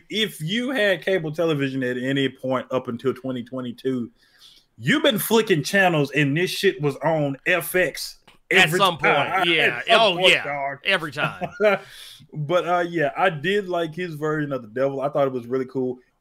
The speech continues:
Speaker 1: Um, that was actually the first time I saw, um, I cannot remember that woman's name. She's the, she's, she was in Doctor Strange as well. She was in this.
Speaker 2: Oh, yeah. Uh,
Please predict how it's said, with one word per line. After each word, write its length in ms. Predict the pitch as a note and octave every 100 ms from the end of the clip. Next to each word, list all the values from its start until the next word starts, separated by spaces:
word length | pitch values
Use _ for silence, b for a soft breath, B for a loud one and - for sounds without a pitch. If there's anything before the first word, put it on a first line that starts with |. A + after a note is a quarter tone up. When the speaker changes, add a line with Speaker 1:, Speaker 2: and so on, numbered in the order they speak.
| _
Speaker 1:
Um, 640 | B2 B2+ B2+ A#2+ A#2 A2 G2+ _ -
that 180 | B2 C#3
was 120 | E3+
actually 280 | C#3+ E3+ D3
the 100 | C3+
first 260 | C3 C3+
time 280 | - C3 C3+
I 80 | C3+
saw, 800 | - D3 C#3+ C3+ C3+ C#3+ C#3+ C#3
um, 260 | C3+ B2+ _ -
I 120 | B2
cannot 260 | C#3 C#3 C#3+
remember 260 | C3 D3 C#3+
that 120 | C#3+
woman's 320 | D3 D3 C#3
name. 320 | C#3+ D3 G#2+
She's 380 | G#2 - E3 D#3+
the, 160 | C3+ C#3 -
she's, 260 | - D#3 D3+ C#3+
she 120 | -
was 100 | D#3
in 60 | C#3
Doctor 200 | C#3+ -
Strange 280 | - D3+ B2+
as 60 |
well. 280 | B2 A#2+ G#2
She 140 | - B2+
was 140 | A2+
in 100 | G#2+
this. 240 | G2 F#2+ - - - D#3 - - _ _ _ _ _ _ B B B _
Speaker 2:
Oh, 520 | E4 F#4+ F4 A#3+ D#3+ -
yeah. 260 | G3+ C#4 -
Uh, 260 | A#3+ A3+